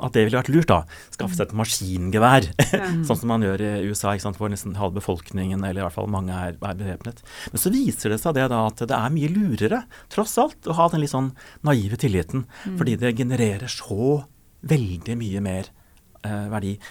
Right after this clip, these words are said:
Speaker 1: mens med en gang man begynner på det andre sporet, så, så, så, så, så kan man starte den nedadgående spiralen. Og jeg og min kollega, eh, eh,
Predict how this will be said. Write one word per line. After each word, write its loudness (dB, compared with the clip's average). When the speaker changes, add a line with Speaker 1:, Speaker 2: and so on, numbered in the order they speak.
Speaker 1:
mens 0
med 0
en 0
gang -2
man -2
begynner -4
på -6
det 0
andre -4
sporet, -6
så, -4
så, -2
så, -6
så, -8
så -4
kan -6
man -2
starte -4
den 2
nedadgående -4
spiralen. -2
Og -4
jeg 2
og 0
min -2
kollega, 0
eh, -8
eh, -6